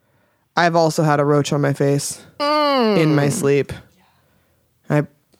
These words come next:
Speaker 1: swatted it away and then I grabbed the towel and I, eh, I just smothered it.
Speaker 2: I, I don't know how you two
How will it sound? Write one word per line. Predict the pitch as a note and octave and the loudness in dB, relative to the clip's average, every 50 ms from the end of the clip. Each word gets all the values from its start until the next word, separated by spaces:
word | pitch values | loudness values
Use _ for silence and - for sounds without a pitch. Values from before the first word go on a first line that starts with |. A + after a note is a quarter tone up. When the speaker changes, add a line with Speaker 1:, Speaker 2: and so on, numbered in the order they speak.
| _ _ _ _ _ _ _ _ | _ _ _ _ _ _ _ _
Speaker 1:
swatted | - - - - - - D#3+ F#3+ F#3+ F3+ E3+ E3 | -14 -12 -10 -12 -6 0 0 2 2 2 0 2
it | D#3+ | 2
away | D#3 D#3 D#3+ D#3 D#3 D3+ | 2 2 2 2 2 2
and | D3 C3+ | 2 0
then | C#3 C#3 | 0 0
I | B2+ C3 | 0 -2
grabbed | A#2+ - F3+ F3 E3 D#3+ D#3+ | 0 0 2 2 2 0 -2
the | C#3 | -4
towel | - D#3+ D3 D3 D3+ D#3 | -2 -2 0 0 0 0
and | C3+ A#2+ | -2 -2
I, | G2 - _ _ _ _ _ - G#2+ C#3+ A3 | -6 -10 _ _ _ _ _ -20 -8 -4 -2
eh, | - F3 E3 F#3+ F3 - - _ _ _ _ _ _ _ _ _ _ _ _ _ _ _ _ - - | 0 0 0 0 -2 -4 -10 _ _ _ _ _ _ _ _ _ _ _ _ _ _ _ _ -14 -14
I | - - _ _ _ _ _ _ _ _ _ _ _ G#3 | -14 -14 _ _ _ _ _ _ _ _ _ _ _ -10
just | - - - - | -8 -8 -8 -8
smothered | - - - - G3+ F#3 F3 - D3 - | -8 -8 -4 -2 -2 -2 0 -2 -2 -4
it. | - - - G3 - - - - - - - - _ _ - _ | -6 -8 -8 -14 -14 -14 -18 -20 -20 -20 -20 -20 _ _ -12 _
Speaker 2:
I, | A3+ B3 E4 A#4 C#5 C5 - - - - _ _ - | -6 -4 -4 -2 -2 -2 -2 -4 -4 -8 _ _ -4
I | C4 F#4 | -2 0
don't | C#5 C5+ C#4 | 0 0 0
know | B3+ A#3 A3+ | 0 0 0
how | A3 G#3+ A#3+ A3+ G#3 G3+ - - - - | 0 0 0 0 2 0 0 -2 -4 -4
you | - A3 A3 G#3+ | -2 -2 -2 -2
two | G3+ - - A3 F#3+ F3+ F3+ F3 D#3 - | -2 -2 0 2 2 2 2 2 0 -4